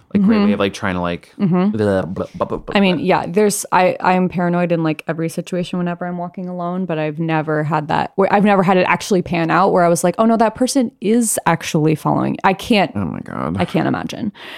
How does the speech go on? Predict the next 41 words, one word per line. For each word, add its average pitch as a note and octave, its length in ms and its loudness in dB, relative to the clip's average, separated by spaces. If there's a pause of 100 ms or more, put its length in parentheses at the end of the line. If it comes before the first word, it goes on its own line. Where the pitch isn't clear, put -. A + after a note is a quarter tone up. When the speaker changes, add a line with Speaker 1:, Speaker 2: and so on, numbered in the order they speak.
(200)
Speaker 2:
So F#3+ 300 2
she, F3+ 520 0
she - 180 -2
holds F3 240 2
her A#3+ 100 2
phone G3+ 380 2
and F3 140 2
her F3+ 100 2
keys E3+ 320 -4
in D3+ 80 -10
her E3 100 -2
hand, A3+ 480 2
hoping F3+ 420 2
that E3+ 120 2
the E3 100 0
latter D#3+ 480 0
could E3 180 0
be D#3 100 2
used D3 260 -2
to - 80 -12
protect - 460 -6
her - 240 -2 (120)
if F3 200 -4
need D#3+ 260 2
be. G3 340 0 (640)
C - 240 -2
C F3+ 180 2
T F#3 200 0
V F3 160 4
footage G#3+ 420 2
would F3 160 0
later F3+ 260 2
show D#3 440 0 (340)
that - 140 0
she - 160 0
had F#3+ 120 2
been A3 160 2
stalked F3+ 360 -4
for - 300 -4
a F#3 100 0
mile D#3+ 680 0